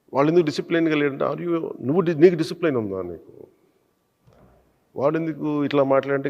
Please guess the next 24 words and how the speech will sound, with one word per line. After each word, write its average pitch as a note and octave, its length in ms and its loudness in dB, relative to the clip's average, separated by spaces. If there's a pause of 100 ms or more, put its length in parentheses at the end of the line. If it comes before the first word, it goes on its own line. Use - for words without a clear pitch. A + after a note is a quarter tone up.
(120)
నువ్వు D3 180 -2
అలా D3+ 160 2
మాట్లాడకుండా D3 520 0
ఉండగలవు. G#2+ 440 -4
So D#3+ 60 -6 (320)
my B2+ 80 2 (140)
entire F#3+ 380 0 (100)
growth C#3+ 440 -2 (1300)
till, D3+ 160 -2 (240)
uh, A#2+ 180 -2 (480)
twenty-three, D#3+ 520 -2
twenty-four, A#2+ 440 -8 (140)
it C#3 140 -10
was, C#3 100 -6 (1300)
I B2+ 120 -2
stopped F#3+ 360 -2
looking E3 280 -2
outside. - 380 -8 (640)
Non-judgment, C3 680 0
basically E3 260 -2
నేను B2 140 0
ఎవరిని C#3+ 200 -4
జడ్జ్ C#3+ 240 0
చేయను. - 200 -16